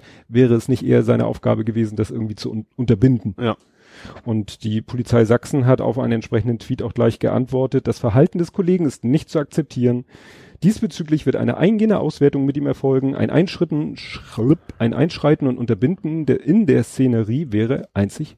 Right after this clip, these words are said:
Speaker 1: richtig gewesen.“
Speaker 2: Mhm.
Speaker 1: Ist immer schön, wenn das Social Media Team weiß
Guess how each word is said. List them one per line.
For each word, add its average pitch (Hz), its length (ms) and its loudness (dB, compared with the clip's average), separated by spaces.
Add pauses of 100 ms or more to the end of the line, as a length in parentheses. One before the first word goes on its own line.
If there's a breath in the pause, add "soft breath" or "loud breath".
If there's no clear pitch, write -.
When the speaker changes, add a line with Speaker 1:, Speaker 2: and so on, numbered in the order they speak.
(140)
Speaker 1:
richtig - 280 -8
gewesen.“ - 400 -20 (120)
Speaker 2:
Mhm. 117 80 -12 (720 loud breath)
Speaker 1:
Ist - 100 -14
immer 165 120 0
schön, 190 240 2
wenn 175 80 2
das 156 140 2
Social 156 260 -2
Media 151 280 2
Team 143 320 -2
weiß 143 480 0